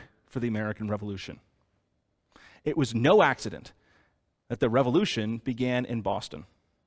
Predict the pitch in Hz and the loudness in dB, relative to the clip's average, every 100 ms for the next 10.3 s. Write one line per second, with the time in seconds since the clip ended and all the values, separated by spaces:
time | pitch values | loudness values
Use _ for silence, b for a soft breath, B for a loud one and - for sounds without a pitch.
0 | _ _ _ b b b 117 110 110 139 | _ _ _ b b b -6 -6 -2 -2
1 | 156 - - - - 165 156 - - 143 | -2 -6 -14 -12 -4 -2 -2 -2 -4 -6
2 | - 160 101 104 - - _ _ _ _ | -4 -4 -2 -6 -12 -16 _ _ _ _
3 | _ _ _ _ _ - 107 110 127 113 | _ _ _ _ _ -10 -6 -2 -2 -2
4 | 104 - - - _ _ _ _ _ _ | -6 -12 -18 -20 _ _ _ _ _ _
5 | _ _ _ _ _ _ _ _ _ _ | _ _ _ _ _ _ _ _ _ _
6 | _ _ - 147 143 131 123 151 127 - | _ _ -4 -2 0 -2 -2 -4 -4 -6
7 | 95 _ _ _ _ _ _ _ _ _ | -18 _ _ _ _ _ _ _ _ _
8 | _ - 120 123 127 - 90 - _ _ | _ -4 -2 0 -4 -4 -10 -16 _ _
9 | _ _ _ _ - 110 139 131 113 113 | _ _ _ _ -10 -4 -2 -2 -2 -2
10 | 110 - - | -2 -6 -12